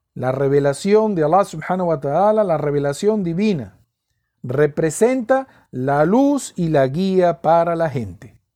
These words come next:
Es el único camino que la persona en las generaciones, cuando hubieron profetas y mensajeros,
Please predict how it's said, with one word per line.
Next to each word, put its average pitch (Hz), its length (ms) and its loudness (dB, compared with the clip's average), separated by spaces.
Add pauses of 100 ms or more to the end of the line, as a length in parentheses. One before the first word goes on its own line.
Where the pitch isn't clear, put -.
(440)
Es 143 220 -6
el 156 220 -4
único 254 680 0
camino 170 540 -4
que 131 120 -4
la 120 120 -4
persona 151 640 -6 (640)
en 220 340 0
las 120 140 -6
generaciones, 143 760 -2
cuando 123 220 -6
hubieron 156 240 -2
profetas 160 420 -4
y 170 60 -4
mensajeros, 175 560 -2